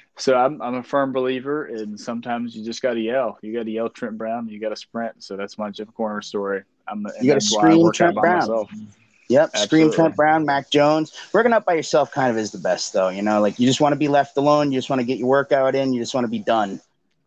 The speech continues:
Speaker 2: Sometimes when you're
Speaker 1: Yeah.
Speaker 2: with other people, like, it becomes distracting. You wind up talking, you're shooting the shit for a while, and before you know it, like, thirty minutes went by and you just stood there.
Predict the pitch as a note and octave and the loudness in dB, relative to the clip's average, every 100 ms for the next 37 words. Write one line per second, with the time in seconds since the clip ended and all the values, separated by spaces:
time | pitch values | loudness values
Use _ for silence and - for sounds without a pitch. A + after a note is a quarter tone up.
0 | _ - F3 G3 F#3 F3 D#3+ C3+ C#3+ D3+ | _ -2 -2 2 4 4 4 4 4 4
1 | D#3+ E3 E3 E3+ E3+ D3+ C3 B2+ B2+ A2+ | 4 4 4 2 4 2 2 0 -2 -2
2 | C#3 A#2+ B2+ - - C#3+ D3 C#3+ D#3+ C#3+ | 0 -2 -2 -2 0 2 2 2 2 4
3 | C#3 A2+ G#2+ G2 D#3+ D3+ C#3+ D#3+ D3 B2 | 4 4 2 0 2 4 4 2 2 0
4 | - D3 C#3+ A#2+ G#2+ - D#3 - D3 C#3+ | 0 0 0 0 2 2 2 0 0 4
5 | C#3 C3+ C3 B2+ B2+ - D3 C3+ C3+ C3+ | 4 4 4 2 0 2 4 6 4 2
6 | A#2+ - - D3 D3 C#3 C#3 C3+ C3 C3 | 0 -6 2 2 4 2 2 0 0 0
7 | A2+ A#2 A2 G#2 G#2+ G#2+ G#2+ - B2+ A2 | 2 2 2 0 -4 -4 -6 0 2 2
8 | F#2+ D#2+ - | 0 -2 -4